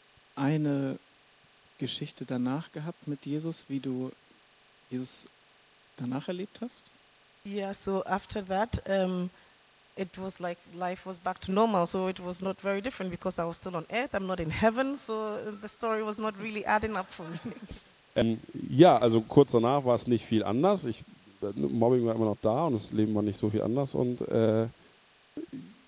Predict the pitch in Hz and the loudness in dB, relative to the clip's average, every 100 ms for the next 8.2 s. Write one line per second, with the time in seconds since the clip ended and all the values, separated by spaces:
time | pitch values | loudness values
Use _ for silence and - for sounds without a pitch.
0 | - - - - 127 131 135 123 117 107 | -20 -20 -20 -2 4 6 6 4 4 4
1 | 113 165 196 175 147 156 151 151 147 - | 4 4 2 2 0 2 2 2 0 0
2 | 131 127 127 131 127 - - - - - | 2 4 4 2 -2 -16 -20 -20 -20 -20
3 | - - - - - - - 123 - 120 | -8 -4 -4 -4 -12 -8 -4 -2 0 -2
4 | 113 127 117 107 117 - - - - - | -2 -4 -4 -2 -4 -6 -16 -20 -20 -20
5 | - - - 202 196 196 208 220 220 214 | -20 -20 -14 -10 -10 -8 0 2 4 2
6 | 262 262 226 233 233 226 240 226 220 208 | 0 0 2 0 0 -2 -2 -4 -4 -2
7 | 208 202 190 - - 196 208 208 214 208 | -2 -2 -10 -16 -4 -4 -2 -6 -6 -4
8 | 208 202 | -4 -6